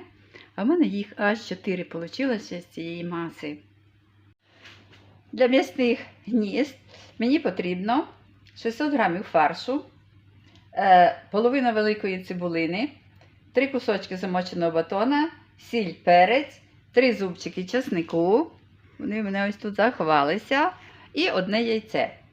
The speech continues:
Е, для начинки мені потрібно двісті грамів шампіньйонів,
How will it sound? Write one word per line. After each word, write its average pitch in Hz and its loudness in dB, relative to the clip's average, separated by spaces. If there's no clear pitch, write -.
Е, 190 4
для 233 0
начинки 254 -4
мені 226 0
потрібно 220 -2
двісті 240 -6
грамів 185 0
шампіньйонів, 180 -2